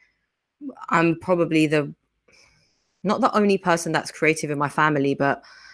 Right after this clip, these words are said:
I've definitely been one of the people that have, has continued at it no matter what. And a lot of that is down to having the support system of my mum and my stepdad, Martin.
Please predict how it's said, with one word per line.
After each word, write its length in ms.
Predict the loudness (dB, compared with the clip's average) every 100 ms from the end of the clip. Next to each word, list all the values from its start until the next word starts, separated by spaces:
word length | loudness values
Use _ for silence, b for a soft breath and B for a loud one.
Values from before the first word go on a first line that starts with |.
| b b _ _
I've 260 | 0 0 2
definitely 480 | 0 0 -2 0 2
been 520 | 2 2 2 -2 -4 _ _
one 180 | 0 0
of 120 | 0
the 80 | -2
people 340 | 0 0 2 0
that 100 | 0
have, 200 | -2 -6
has 260 | -6 -6
continued 680 | -6 -6 -2 -2 2 2 0 -2
at 240 | -4 0
it 120 | 0
no 120 | 2
matter 240 | 2 2 0
what. 400 | 2 4 4 0 B B B B B
And 400 | 2 6 4 2 -8 _ 2
a 120 | 6
lot 420 | 8 8 8 6
of 160 | 2 2
that 200 | 2 2
is 140 | -2
down 300 | 0 2 0
to 140 | -2 -4
having 300 | -4 -4 -6
the 60 |
support 400 | -6 -8 -2 -2
system 360 | -2 -6 -6 -6
of 180 | -6 -10
my 160 | -6 -2
mum 480 | 0 2 0 -2 -8 -6
and 200 | -4 -2
my 380 | -2 -2 -2 -4
stepdad, 440 | -4 -4 -4 -2
Martin. 540 | 0 0 0 -2 -4